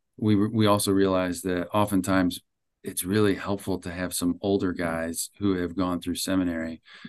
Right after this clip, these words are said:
Maybe they've been married a couple years. It, you know, there's a difference.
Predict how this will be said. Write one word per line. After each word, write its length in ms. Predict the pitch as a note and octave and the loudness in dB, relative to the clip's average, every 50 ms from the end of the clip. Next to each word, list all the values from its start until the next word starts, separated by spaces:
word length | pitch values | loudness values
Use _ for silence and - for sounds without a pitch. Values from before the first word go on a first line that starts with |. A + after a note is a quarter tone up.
| - _ - | -16 _ 0
Maybe 240 | G2+ G2+ G2 F#2+ | 2 4 4 4
they've 160 | F#2 F#2 F2 F2+ | 4 2 2 2
been 160 | F#2 F2 F2 | 2 4 4
married 260 | F2+ F2+ F#2 F2+ F2+ | 4 4 4 4 2
a 40 | F2+ | 2
couple 280 | - F#2 E2+ - E2 | 0 -2 -2 0 0
years. 540 | E2 E2 E2 E2 D#2+ D#2+ D#2+ D#2+ - - - - - - - - _ _ - | 0 0 0 0 0 0 0 -2 -4 -6 -8 -12 -16 -20 -20 -20 _ _ 0
It, 160 | G2 G2 F#2+ - - | 2 2 2 2 4
you 140 | - A2+ G#2 | 6 6 8
know, 140 | F#2+ F#2 F#2 | 8 8 8
there's 180 | G#2 G#2 G2 | 6 4 4
a 40 | F2+ | 4
difference. 520 | - A#2+ A#2+ A#2+ - D#2+ E2 E2+ - - | 4 4 4 4 2 -2 -2 -4 -6 -10